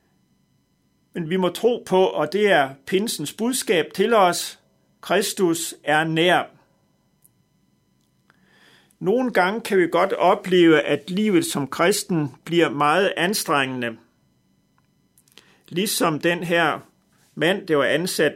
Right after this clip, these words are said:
ved vejvæsenet, synes, at det blev mere og mere anstrengende for ham.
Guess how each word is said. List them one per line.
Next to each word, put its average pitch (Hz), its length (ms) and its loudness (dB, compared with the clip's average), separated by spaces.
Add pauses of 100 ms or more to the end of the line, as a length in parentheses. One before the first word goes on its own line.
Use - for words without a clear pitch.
ved 123 100 -6
vejvæsenet, 175 800 0
synes, 185 380 -6
at 139 500 -4
det 165 140 -2
blev 156 140 -4
mere 156 260 4
og 190 80 2
mere 160 280 0
anstrengende 143 640 -2
for 143 240 0
ham. 139 300 -6